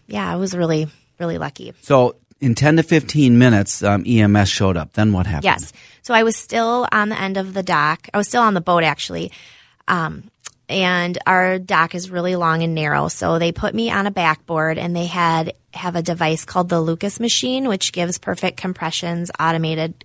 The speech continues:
Speaker 1: uh, compressions, automatic compressions. And they put me on that while I was on the backboard so they could carry me up the stairway. Otherwise, it would have been, like, a good five minutes with no C P R.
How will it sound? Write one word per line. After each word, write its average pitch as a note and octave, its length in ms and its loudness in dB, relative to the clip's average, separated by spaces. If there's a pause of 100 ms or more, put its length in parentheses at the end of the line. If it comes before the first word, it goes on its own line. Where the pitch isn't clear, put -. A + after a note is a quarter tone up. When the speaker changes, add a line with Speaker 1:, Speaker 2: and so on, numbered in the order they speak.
Speaker 1:
uh, E3 160 -6
compressions, F3+ 600 -8
automatic D#3+ 400 -2
compressions. F3 580 -6 (460)
And G3 160 0
they G3+ 80 0
put - 160 -4
me A#3+ 100 -2
on G3+ 160 0
that F#3 340 2 (140)
while F3+ 240 0
I F3 120 0
was F3+ 120 -4
on E3+ 120 -6
the E3 60 -6
backboard D#3+ 540 -2
so F#3+ 100 -8
they F3 140 -4
could F3 180 -10
carry F3+ 380 -2
me E3+ 220 -4
up D#3 200 -2 (220)
the F3+ 100 -12
stairway. D#3+ 380 -6
Otherwise, F3 420 2
it E3+ 80 -6
would D#3+ 120 -6
have D#3 140 -8
been, D3+ 260 -6 (360)
like, F3 120 -12
a F#3 80 -6
good E3+ 180 -2
five E3 300 0
minutes D#3 320 -6
with E3 180 -8
no D3 200 -4
C - 200 -6
P - 160 -14
R. F#2 220 -4